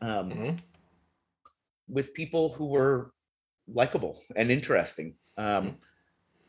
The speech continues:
Speaker 1: and, uh, yeah, it was, um, you know, it, it was, um, it, it was an incredible experience. We, we gotta get, uh, Louisa Thomas on the
Speaker 2: Yeah, I was just thinking of her.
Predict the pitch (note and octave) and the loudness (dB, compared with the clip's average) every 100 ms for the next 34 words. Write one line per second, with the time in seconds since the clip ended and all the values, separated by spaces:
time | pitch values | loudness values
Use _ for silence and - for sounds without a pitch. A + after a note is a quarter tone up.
0 | _ _ A#2 B2 B2 B2 A#2+ A2+ - - | _ _ 2 4 6 10 10 10 6 -4
1 | _ _ - D#3+ G3 D3 C3+ C#3 A#2+ C3+ | _ _ 6 10 12 10 10 6 6 6
2 | B2+ B2 - _ _ _ _ _ _ _ | 6 4 0 _ _ _ _ _ _ _
3 | A2+ C3 C3 A#2 A2+ - - _ - G2 | -6 -2 0 0 -2 -10 -20 _ -8 -8
4 | - - G#2+ B2 A2 A#2 G#2+ G#2 G2 _ | -6 -8 -4 -2 4 6 6 2 -6 _
5 | _ - G#2+ F#2+ F#2 A2 A#2 A2+ A2+ A2 | _ -6 -6 -6 -10 -8 -6 -2 -4 0
6 | B2 A#2 A#2+ A2+ A2 - G2+ - C#3 B2+ | 4 6 6 4 2 -4 -12 -6 -4 -4
7 | E2 - - D3+ G#3+ G#3+ A3+ B3+ B3+ B3 | -6 -12 -4 4 4 6 10 12 12 12
8 | A3+ - D3 C#3 C3+ D3+ E3+ D#3+ - D3 | 10 10 8 8 8 2 4 2 2 2
9 | D3 A2+ - G#2+ G#2+ G#2 G2+ - C3 A#2+ | 4 2 0 -2 0 0 0 0 6 8
10 | G#2+ F2 - G#3 D#3+ B2+ C3 A2 F#2+ F#2 | 8 4 2 4 4 4 4 6 4 2
11 | F2+ | 0